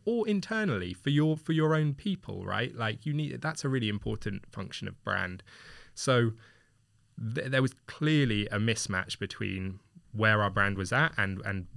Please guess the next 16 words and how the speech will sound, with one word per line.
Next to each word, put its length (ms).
where 240
we 320
were 180
at 160
as 140
an 60
organization. 680
So 180
that 220
precipitated 680
a, 640
a, 60
a 20
brand 280
refresh 400
project. 520